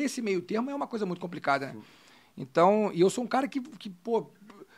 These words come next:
Speaker 1: vou, eu tô fazendo um projeto de humanização aí na, na, na, nas upas, através da fisioterapia. Eu corro atrás, eu, eu, eu, eu,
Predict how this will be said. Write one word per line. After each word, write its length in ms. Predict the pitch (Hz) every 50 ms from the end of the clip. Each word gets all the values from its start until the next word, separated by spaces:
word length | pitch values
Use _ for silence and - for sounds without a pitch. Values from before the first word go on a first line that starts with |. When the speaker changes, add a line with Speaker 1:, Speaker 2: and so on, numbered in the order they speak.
| - -
Speaker 1:
vou, 200 | - 147 165 156
eu 60 | 175
tô 120 | - 202
fazendo 220 | 190 214 175 202 220
um 40 |
projeto 220 | 190 - 165 185 190
de 80 | 180
humanização 600 | 185 185 190 185 156 170 156 139 - - 180 190
aí 80 | 190 190
na, 160 | 180 170 156
na, 200 | 147 - - - -
na, 280 | - 139 143 139 135
nas 280 | 135 147 143 139 123 131
upas, 360 | 170 202 190 180 180 143 - - -
através 360 | 131 127 - 151 143 165 170
da 60 | 165
fisioterapia. 680 | 170 165 165 156 160 156 131 - - 156 180 180 185 180 - - - - - - - _ - -
Eu 200 | 151 196 226 -
corro 280 | - - 262 277 381
atrás, 400 | 349 190 - 208 190 240 240 160 175
eu, 180 | 180 170 156
eu, 200 | 165 165 165 151
eu, 200 | 156 160 160 156
eu, 160 | 156 156 143